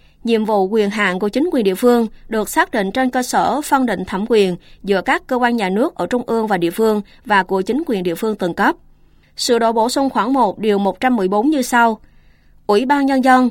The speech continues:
do Hội đồng Nhân dân cung cấp bầu là cơ quan chấp hành của Hội đồng Nhân dân, cơ quan hành chính nhà nước ở địa phương, chịu trách nhiệm trước Hội đồng Nhân dân và cơ quan hành chính nhà nước cấp trên. Sửa đổi bổ sung khoản hai điều một trăm mười lăm như sau.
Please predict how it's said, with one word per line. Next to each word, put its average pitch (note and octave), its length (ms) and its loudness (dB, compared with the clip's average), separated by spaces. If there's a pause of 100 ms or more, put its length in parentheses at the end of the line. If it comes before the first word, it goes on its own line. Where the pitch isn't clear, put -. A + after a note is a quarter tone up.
(100)
do A#3+ 240 2
Hội A3 220 0
đồng G3 200 0
Nhân A#3+ 140 -2
dân A#3 180 0
cung G3 240 -2
cấp - 240 -2
bầu F#3 360 2 (220)
là G3+ 260 0
cơ C4 180 0
quan B3 240 0
chấp F4+ 160 -4
hành F#3 280 -4
của A#3+ 120 -4
Hội G#3 180 -2
đồng F#3+ 180 0
Nhân A3+ 180 -2
dân, A3 220 4 (440)
cơ C#4 120 0
quan C4 260 0
hành G3+ 220 -2
chính A#3+ 180 -2
nhà A#3+ 140 -2
nước A#3+ 300 0
ở G3+ 100 -2
địa G3+ 120 -2
phương, A3 300 0 (460)
chịu A3 140 4
trách D#4 200 -4
nhiệm G#3+ 200 -2
trước D4 180 -6
Hội G3+ 160 -2
đồng G#3 180 0
Nhân B3 180 0
dân A#3+ 240 4 (280)
và G3 220 2
cơ C4 260 -2
quan B3+ 160 2
hành F#3+ 220 -4
chính A#3+ 220 -2
nhà A3+ 160 -2
nước B3 320 -4
cấp D4 160 -2
trên. A3 240 2 (680)
Sửa B3 220 0
đổi A#3+ 120 2
bổ A#3 180 2
sung C#4 220 -2
khoản A#3+ 220 -2
hai C4+ 260 0
điều A3 120 0
một G3 200 -2
trăm B3+ 160 0
mười G3+ 100 0
lăm A#3 180 0
như A#3 140 2
sau. A#3 360 2